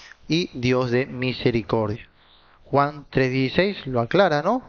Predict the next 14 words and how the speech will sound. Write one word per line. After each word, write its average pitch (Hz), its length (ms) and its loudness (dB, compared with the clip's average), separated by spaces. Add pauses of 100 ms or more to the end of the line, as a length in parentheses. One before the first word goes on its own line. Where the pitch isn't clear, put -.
(160)
Porque 123 460 0
Él 156 260 -4
nos 131 320 -4
amó, 208 300 -2
entonces 131 340 -4
se 131 100 -4
entregó, 123 500 -4
entregó 123 380 -2
a 139 40 -4
su 156 160 -4
Hijo, - 240 -4
se 123 120 -8
tuvo 127 260 -2
misericordia. 127 1040 -2